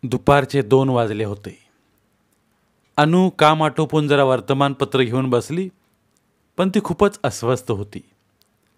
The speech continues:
आज तिची खूपच चिडचिड होत होती. तिच्या मनात असंख्य विचारांचा गोंधळ माजला होता. वर्तमानपत्र हातात घेऊन ती फक्त शून्यात हरवून बसली होती.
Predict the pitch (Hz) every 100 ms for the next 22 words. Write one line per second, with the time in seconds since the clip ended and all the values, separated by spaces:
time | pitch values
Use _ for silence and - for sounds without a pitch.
0 | _ _ _ _ _ _ _ _ _ -
1 | 180 175 180 - 151 160 - - 151 139
2 | - 143 117 135 117 98 - - - -
3 | _ _ _ _ _ _ _ _ _ _
4 | - 123 131 127 131 135 - 151 147 147
5 | 143 135 120 143 135 120 127 117 127 123
6 | 135 127 117 117 107 110 - - _ _
7 | _ _ _ _ _ _ _ _ _ _
8 | _ 139 139 - 175 180 175 170 139 127
9 | - 147 120 135 135 131 127 131 - 123
10 | - 123 123 120 - 113 113 117 107 98
11 | 107 95 101 -